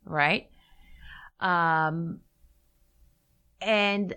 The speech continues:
I also wanna be authentic, you know, I'm also a mom. So, so sometimes, yes, things will get in her way and she will have to leave work. And I have to be okay with that.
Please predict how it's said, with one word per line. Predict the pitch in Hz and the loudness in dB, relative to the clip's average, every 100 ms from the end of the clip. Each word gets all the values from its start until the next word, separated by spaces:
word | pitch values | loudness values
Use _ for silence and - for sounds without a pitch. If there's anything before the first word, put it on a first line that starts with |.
| - | -2
I | 214 349 | 0 2
also | 349 339 302 | 0 -2 -2
wanna | 233 233 | 2 2
be | 220 220 | 4 2
authentic, | 208 - 269 403 170 151 175 | 2 2 0 2 0 0 0
you | |
know, | 170 165 | 2 4
I'm | 165 180 | 2 2
also | 214 233 - 240 | 2 2 0 2
a | |
mom. | 202 143 143 185 | 4 4 2 2
So, | 202 - 190 180 - | 0 0 2 2 0
so | - 190 | -2 -2
sometimes, | - 190 220 208 175 180 156 | 2 2 2 2 2 2 2
yes, | 185 330 - | 2 2 0
things | 196 175 220 | 0 2 2
will | 196 | 4
get | 165 | 4
in | 170 185 | 4 2
her | 196 170 | 2 4
way | 139 131 175 - | 4 4 2 0
and | 175 | -2
she | - 175 | 0 2
will | 165 | 2
have | 151 147 | 2 0
to | 165 | 0
leave | 170 175 | 0 2
work. | 247 214 - | 2 2 0
And | 180 | 2
I | 220 | 4
have | 247 | 4
to | 226 | 2
be | 220 196 | 0 0
okay | 190 208 | 0 0
with | 185 156 | 2 2
that. | - - | 2 0